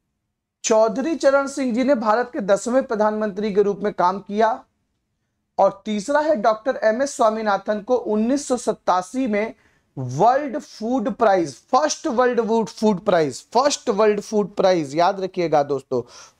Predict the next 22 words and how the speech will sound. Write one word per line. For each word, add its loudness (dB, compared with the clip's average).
फर्स्ट 0
वर्ल्ड 0
फूड -4
प्राइज 0
जो 0
है, 2
ये 2
क्वेश्चन 0
आ -2
सकता -4
है, 0
ये 2
क्वेश्चन 0
आ 2
सकता -2
है 2
दोस्तों। -4
तो 0
यहाँ 0
गलत 2
क्या 2
है? -6